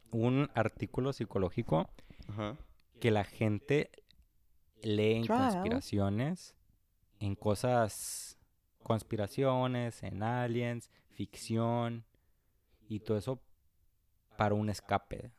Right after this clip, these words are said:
Speaker 1: de su vida.
Speaker 2: Ok,
Speaker 1: Y no,
Speaker 2: para
Speaker 1: no
Speaker 2: escaparse de la
Speaker 3: Trial.
Speaker 2: realidad.
Speaker 1: Sí,
Speaker 2: de
Speaker 1: pero
Speaker 2: lo
Speaker 1: no,
Speaker 2: que nosotros
Speaker 1: no
Speaker 2: pensamos que
Speaker 1: tanto
Speaker 2: es la
Speaker 1: ficción,
Speaker 2: realidad.
Speaker 1: pero cosas que en verdad se creen, ¿no? O sea, creas como que una delusión.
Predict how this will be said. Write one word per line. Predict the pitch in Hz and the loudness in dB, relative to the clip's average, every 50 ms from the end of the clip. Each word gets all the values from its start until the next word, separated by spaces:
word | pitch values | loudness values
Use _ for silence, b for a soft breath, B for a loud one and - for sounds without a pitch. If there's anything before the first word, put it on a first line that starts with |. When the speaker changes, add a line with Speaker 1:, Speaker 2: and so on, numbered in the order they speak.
| _ - - | _ -10 -8
Speaker 1:
de | 95 | -8
su | 90 - - | -6 -4 -4
vida. | 90 90 85 - 101 - _ _ _ _ _ _ _ _ _ _ _ _ _ _ _ - | -2 -2 -2 -4 -6 -12 _ _ _ _ _ _ _ _ _ _ _ _ _ _ _ -6
Speaker 2:
Ok, | 120 120 | -2 0
Speaker 1:
Y | 131 104 101 | 0 0 0
no, | 139 143 | 2 4
Speaker 2:
para | 120 117 117 | 6 6 6
Speaker 1:
no | 123 156 | 6 4
Speaker 2:
escaparse | - - 127 117 - 117 120 131 131 | 4 2 0 2 4 6 6 6 6
de | 117 | 6
la | 120 | 6
Speaker 3:
Trial. | - | 6
Speaker 2:
realidad. | 113 110 101 98 101 101 101 101 - - | 4 4 4 4 4 2 2 0 -2 -8
Speaker 1:
Sí, | - - - - 143 | -12 -4 0 0 4
Speaker 2:
de | - | 6
Speaker 1:
pero | - 123 117 | 6 6 8
Speaker 2:
lo | 123 | 6
Speaker 1:
no, | 123 | 6
Speaker 2:
que | 113 | 4
nosotros | 104 107 104 - - | 0 -4 -8 -6 2
Speaker 1:
no | 131 143 | 4 6
Speaker 2:
pensamos | 127 | 6
que | 107 | 8
Speaker 1:
tanto | 156 156 - | 6 6 4
Speaker 2:
es | 175 | 4
la | 104 - 107 101 | 2 2 0 0
Speaker 1:
ficción, | 95 98 131 | 2 4 4
Speaker 2:
realidad. | 135 139 - | 4 4 4
Speaker 1:
pero | 143 127 - | 2 2 2
cosas | - 120 110 151 - | 2 0 -2 -2 -2
que | - - 123 107 - - | 0 0 0 0 0 0
en | 113 104 101 | -2 0 2
verdad | 101 98 104 98 - | 2 2 2 0 0
se | - 113 | -4 -6
creen, | - - 113 113 110 | -2 -2 0 0 0
¿no? | 107 104 | 0 -2
O | 98 | -2
sea, | - 107 104 | -2 -2 -2
creas | - - 107 107 107 - - | -2 0 0 0 0 0 -2
como | - 135 131 123 - | -2 -2 -2 -2 -2
que | - 120 | -2 -2
una | 117 117 | -2 0
delusión. | 117 117 104 95 85 - - 92 90 85 87 98 | 0 0 0 -2 -4 -6 -6 -6 -4 -4 -6 -8